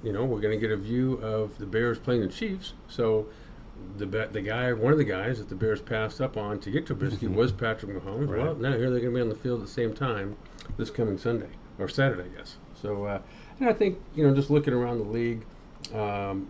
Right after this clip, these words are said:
Speaker 1: James White has stood out to me as a guy that New England doesn't have a lot of answers offensively,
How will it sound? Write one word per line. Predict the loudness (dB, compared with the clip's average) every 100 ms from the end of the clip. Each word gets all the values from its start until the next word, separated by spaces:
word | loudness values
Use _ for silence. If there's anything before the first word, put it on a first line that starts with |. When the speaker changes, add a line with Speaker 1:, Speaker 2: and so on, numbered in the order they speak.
| 0
Speaker 1:
James | 4 6 4
White | 2 0 0 -4 -16 -6
has | -4
stood | 0 2 4
out | 4 2
to | 0
me | 4 4 4
as | 0 -6
a | -6
guy | -6 -4 -4
that | -4 -6 -8 -14 -18 -18 -18 -18 -18 -12 -2
New | 2 6 8
England | 8 8 6
doesn't | 4 4 4
have | 4 2
a |
lot | 2 0
of | 0
answers | 0 -2 -2 -4
offensively, | -4 -6 0 2 2 0 -2 -2 -4